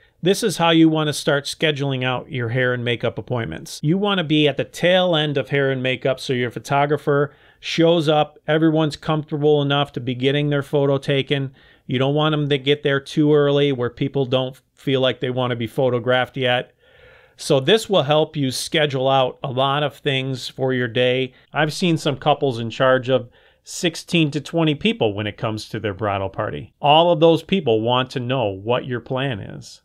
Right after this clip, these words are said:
The timeline will help your bridal party know exactly what is expected of them, where and when to arrive, and what's happening throughout the day.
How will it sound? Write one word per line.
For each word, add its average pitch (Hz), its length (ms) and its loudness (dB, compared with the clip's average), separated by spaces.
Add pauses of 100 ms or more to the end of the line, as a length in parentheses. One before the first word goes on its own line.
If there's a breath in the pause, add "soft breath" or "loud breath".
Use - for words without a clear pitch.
(140)
The 151 120 4
timeline 151 680 2
will 127 160 2
help 139 240 2
your 131 80 -2
bridal 131 380 2
party 113 280 -2
know 117 280 -4
exactly 120 720 -4
what 123 280 -2
is 113 160 -4
expected 113 600 -4
of 104 80 -4
them, 92 280 -8 (420 soft breath)
where 147 360 4
and 160 160 2
when 147 200 2
to 151 180 0
arrive, 127 560 0 (200 soft breath)
and 120 200 -6
what's 135 220 -2
happening 127 440 -2
throughout 107 380 -4
the 107 80 -10
day. 95 380 -8